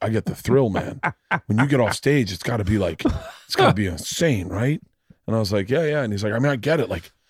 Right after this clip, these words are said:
I mean, I, I, I sometimes I'll relive it in my head and I'll wanna pour a drink and go, 'I'm having a drink and a cigar.'" I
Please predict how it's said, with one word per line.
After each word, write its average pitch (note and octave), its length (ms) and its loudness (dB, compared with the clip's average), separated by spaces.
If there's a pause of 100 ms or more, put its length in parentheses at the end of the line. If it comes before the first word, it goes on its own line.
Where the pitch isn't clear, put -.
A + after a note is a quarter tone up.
(140)
I A#2 160 -2
mean, B2 140 4
I, D#3+ 180 2
I, D3+ 140 2 (240)
I C#3+ 60 0
sometimes E3+ 400 0
I'll C#3 100 4
relive C#3 280 4
it D3 40 0
in C3 60 -2
my B2 80 0
head D#3 80 4
and E3+ 80 2
I'll C#3+ 140 4
wanna D#3 180 0
pour A2+ 200 0
a F#2+ 40 -2
drink F#2 320 -4
and G#2 80 -4
go, G2+ 180 0
'I'm D3 180 0
having A2+ 180 0
a F2 40 -4
drink - 200 2
and C3 80 0
a B2 40 0
cigar.'" C3+ 460 2 (260)
I - 80 4